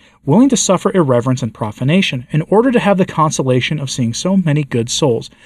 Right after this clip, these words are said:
so many children, so many young people, and so many married couples on their knees before the tabernacle or gathered around the radiant monstrance,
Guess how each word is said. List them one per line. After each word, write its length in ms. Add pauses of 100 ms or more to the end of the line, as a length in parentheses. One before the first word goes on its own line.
(160)
so 220
many 200
children, 440 (120)
so 160
many 160
young 260
people, 340 (140)
and 100
so 280
many 180
married 340
couples 380
on 200
their 140
knees 280
before 240
the 80
tabernacle 680 (320)
or 80
gathered 400
around 280
the 80
radiant 360
monstrance, 580